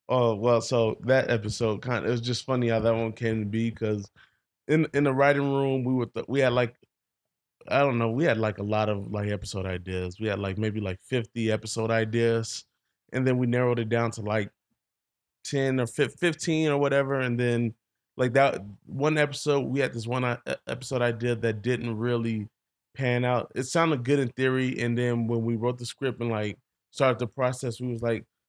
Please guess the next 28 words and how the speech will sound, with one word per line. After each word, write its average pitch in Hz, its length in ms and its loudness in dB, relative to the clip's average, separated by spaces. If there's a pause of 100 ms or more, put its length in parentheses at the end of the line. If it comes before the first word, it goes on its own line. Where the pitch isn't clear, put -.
"Oh, 120 180 4
this 123 380 0
is 107 280 -2
kind 117 280 0
of 104 120 -2
not 110 480 0 (560)
really 117 560 2 (280)
a 113 100 0
good 117 220 2
idea. 110 340 2
This 110 180 -4
didn't 113 200 -8
turn 117 200 0
out, 107 120 0
like, 107 180 -2
the 110 80 -4
way 113 140 2
we 110 120 0
did." 107 140 -2
It - 20 2
was 117 140 -2
just 117 240 -8 (140)
a 113 80 0
f-, 107 200 -6 (120)
it 101 40 -6
was 117 160 -4
a 104 60 -4
dud. 101 440 -2